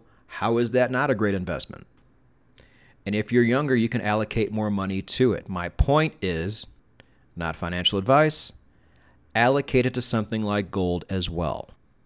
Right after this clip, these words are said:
Because even if you think the prosperity of Bitcoin is a foregone conclusion, you could still be wrong.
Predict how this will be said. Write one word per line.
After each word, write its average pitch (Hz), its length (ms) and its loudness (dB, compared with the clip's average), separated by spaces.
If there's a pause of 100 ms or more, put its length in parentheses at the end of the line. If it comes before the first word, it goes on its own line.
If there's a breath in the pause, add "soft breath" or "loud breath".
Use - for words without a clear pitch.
(240)
Because 95 380 -8
even 180 320 0
if 190 160 0
you 185 140 0
think 135 380 0
the 113 80 -2
prosperity 110 640 4
of 117 120 2
Bitcoin 107 360 0
is 101 140 0
a 101 100 2
foregone 101 840 0
conclusion, 98 680 -2 (760 soft breath)
you 98 200 0
could 127 260 4
still 104 340 2
be 95 200 0
wrong. 90 460 -2